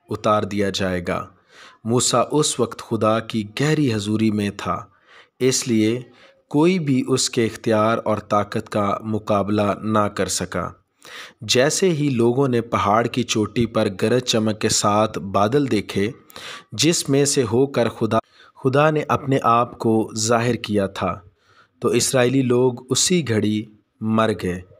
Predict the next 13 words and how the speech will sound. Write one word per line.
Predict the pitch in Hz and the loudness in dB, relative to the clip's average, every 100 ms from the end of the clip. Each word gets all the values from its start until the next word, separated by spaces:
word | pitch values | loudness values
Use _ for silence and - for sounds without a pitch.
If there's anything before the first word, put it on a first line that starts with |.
| _ _ _ _ | _ _ _ _
क्योंकि | - 131 131 123 | -2 0 2 0
उन्होंने | 117 131 135 131 117 113 | 0 2 2 2 2 0
खुदा | - 113 110 113 | 0 0 2 2
को | 113 113 | 0 -4
कबूल | 107 107 120 143 | -2 -2 2 0
करने | 143 113 104 107 | 0 -2 0 -2
से | - 107 104 117 | 0 0 0 -2
इनकार | 110 104 104 104 | -4 0 2 0
किया | - 98 92 | -2 -4 -4
था। | 92 - - - _ - - - - - | -4 -8 -10 -12 _ -20 -20 -20 -18 -2
हर | 147 180 | 0 2
शख्स | 165 156 156 - - - | 0 0 0 -2 -4 -8
बेबस | 107 117 135 135 117 117 | -4 2 2 4 0 0